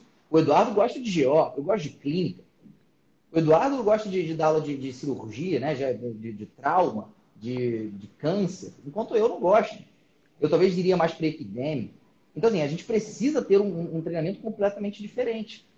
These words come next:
E esse treinamento só pode ser completamente diferente se nós tivermos, chegarmos na nossa mão uma orientação completamente individualizada, organizada. Essa indi-, essa individualização, ela, até onde eu sei,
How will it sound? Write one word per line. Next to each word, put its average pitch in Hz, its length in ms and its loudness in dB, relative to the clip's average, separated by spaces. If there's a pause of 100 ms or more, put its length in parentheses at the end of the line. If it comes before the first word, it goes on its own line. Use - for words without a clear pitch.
(160)
E 147 80 4
esse 170 160 2
treinamento 185 300 -2
só 185 160 -6
pode 185 300 -4
ser 214 120 -8
completamente 147 720 -4
diferente 131 560 -10 (160)
se - 140 -8
nós 208 200 0
tivermos, 147 520 0
chegarmos 160 460 -2
na 135 100 -4
nossa 185 320 -6
mão 147 480 -2 (500)
uma 208 160 8
orientação 214 560 6
completamente 156 600 -2
individualizada, 147 680 -2
organizada. 123 560 -8 (480)
Essa 139 200 -2
indi-, 156 260 -4
essa 151 140 -6
individualização, 170 920 -2 (160)
ela, 131 320 0
até 180 460 -2
onde 135 240 -2
eu 156 80 0
sei, 156 460 -4